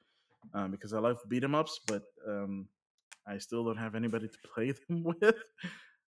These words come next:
and I do not remember if they are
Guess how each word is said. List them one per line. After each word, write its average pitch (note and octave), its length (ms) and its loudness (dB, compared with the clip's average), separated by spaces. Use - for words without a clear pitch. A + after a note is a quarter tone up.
and B2 160 0
I B2 160 0
do C#3 100 0
not D3+ 300 2
remember C3+ 600 2
if A#2 380 0
they A#2+ 380 4
are G#2 460 -2